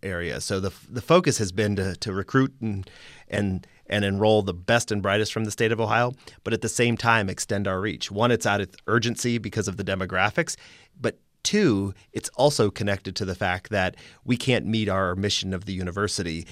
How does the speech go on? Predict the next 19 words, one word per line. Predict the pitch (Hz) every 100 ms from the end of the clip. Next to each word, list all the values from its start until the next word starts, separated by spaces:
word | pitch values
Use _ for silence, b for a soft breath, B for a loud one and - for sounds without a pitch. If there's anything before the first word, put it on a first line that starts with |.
| B
if | - 87
we | 87
were | 90
just | 95 92 -
to | 87
recruit | 85 - 80 -
students | 92 80 -
from | -
the | -
state | - 80
of | 69
Ohio. | 73 98 - -
There's | 98
a | -
financial | 107 110 120 123 117
aspect | 117 - 117 -
to |
that, | 113 110
certainly, | - 110 - 113 113